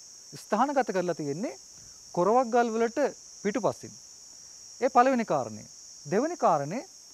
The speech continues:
කොරවක්ගල් දෙක වුණත් ස්ථානගත කරලා තියෙන්නේ ඒවායේ ස්ථානගත යුතු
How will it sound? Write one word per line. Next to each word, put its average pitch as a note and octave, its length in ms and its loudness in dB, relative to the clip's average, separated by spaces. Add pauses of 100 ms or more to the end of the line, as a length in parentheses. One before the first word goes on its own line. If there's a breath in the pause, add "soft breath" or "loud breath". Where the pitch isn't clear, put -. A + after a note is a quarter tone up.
(220)
කොරවක්ගල් C4+ 540 2
දෙක B3 160 -2
වුණත් A3+ 320 2 (400)
ස්ථානගත B3+ 560 0
කරලා G3 240 2
තියෙන්නේ A3 480 -4 (1000 loud breath)
ඒවායේ C4+ 560 4 (220)
ස්ථානගත B3+ 580 2
යුතු B3+ 320 -2